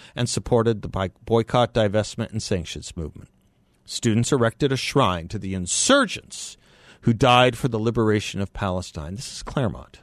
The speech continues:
okay? This is the school that used to be known as Fort Reagan. Abraham Lincoln observed a similar change of political sentiment in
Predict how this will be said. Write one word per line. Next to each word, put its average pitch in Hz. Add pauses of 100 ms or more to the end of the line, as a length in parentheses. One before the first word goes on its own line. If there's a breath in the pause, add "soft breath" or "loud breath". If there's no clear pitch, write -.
okay? 143
This 139
is 143
the 131
school 123
that 107
used -
to 101
be 110
known 95
as 90
Fort 98
Reagan. - (1300 loud breath)
Abraham 202
Lincoln 151
observed 113
a 107
similar 120
change 87
of -
political 90
sentiment 92
in 90